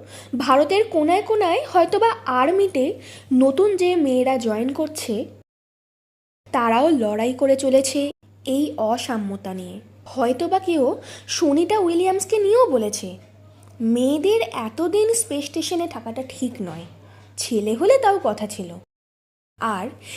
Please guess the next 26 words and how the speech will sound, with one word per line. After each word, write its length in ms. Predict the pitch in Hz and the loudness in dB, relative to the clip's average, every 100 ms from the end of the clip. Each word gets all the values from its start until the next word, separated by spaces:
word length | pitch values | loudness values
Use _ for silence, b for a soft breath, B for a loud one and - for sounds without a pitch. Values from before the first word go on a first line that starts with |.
| 403 - | -12 -4
এই 280 | 269 311 | 0 0
যে 220 | 320 370 392 | 2 0 -2
ছেলে 440 | - - 254 269 | -6 -4 -2 0
মেয়েদের 460 | 311 311 320 311 339 - | -2 -2 -2 -2 -4 -6
আলাদা 360 | 226 208 220 277 | -10 -8 -6 -6
স্ট্যান্ডার্ড, 600 | - 208 202 220 202 214 - - b b b - - | -6 -6 -4 -4 -4 -8 -16 -20 b b b -12 -8
এ 80 | 302 | -4
তো 80 | 359 | -2
আজকের 400 | 240 233 - 359 | -2 -4 -4 -2
নয়, 240 | 370 523 - - - - | -2 -4 -8 -20 -20 -6
চিরকালের। 600 | 415 440 466 226 190 180 _ _ _ _ _ _ - - | 2 2 4 0 -4 -10 _ _ _ _ _ _ -16 -6
সেকালে 460 | - 359 427 494 | -2 2 4 4
মহিষাসুরও 720 | 403 233 233 349 466 453 453 466 | 4 0 0 0 0 -2 0 2
তো 140 | 494 320 - | 0 0 -2
ভেবে 260 | 240 311 | 0 2
নিয়েছিল 440 | 427 392 - 262 226 494 B B B - | 2 2 0 -2 0 -2 B B B -2
কোনো 240 | 330 403 - | 0 0 -2
পুরুষ 460 | 349 349 427 523 - | 0 4 4 4 0
দেবতা 460 | 311 302 320 349 349 | 0 0 0 0 -2
তাকে 240 | 311 311 | -2 -4
হারাতে 400 | 302 208 208 233 | -4 -6 -4 -6
পারবে 380 | 226 196 196 190 | -4 -6 -4 -8
না, 200 | 180 175 - - B B - | -10 -14 -20 -20 B B -6
মানেই 520 | 208 196 247 277 311 - - | -4 -2 0 2 0 -6 -12
সে 220 | - 277 - | -8 -6 -4
অবদ্ধ। 600 | 202 196 208 202 - 185 | -6 -2 -2 -2 -8 -12